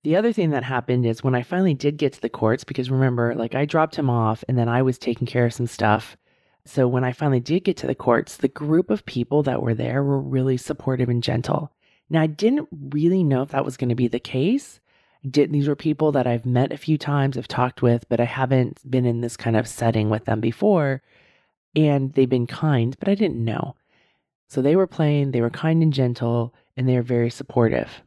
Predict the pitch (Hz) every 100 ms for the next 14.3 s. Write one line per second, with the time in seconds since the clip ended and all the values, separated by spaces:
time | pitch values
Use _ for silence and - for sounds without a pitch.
0 | _ _ _ _ _ _ 143 156 180 190
1 | 220 208 160 147 175 160 123 113 - 160
2 | 175 - 427 - - - - - - 160
3 | 156 151 135 - - - 151 - 156 220
4 | 254 - 135 - 131 117 - 120 123 120
5 | 131 _ _ 285 277 285 214 180 180 175
6 | - 127 113 113 117 226 - - - -
7 | - 180 - 101 - 117 123 135 156 165
8 | 214 139 110 113 127 135 135 131 127 156
9 | 156 139 123 98 67 143 - _ - -
10 | - 104 120 110 135 170 160 139 127 117
11 | - 127 131 110 - 185 170 139 - 117
12 | 131 117 117 117 110 143 190 180 123 -
13 | 120 - - - 220 202 160 127 123 110
14 | 110 - 151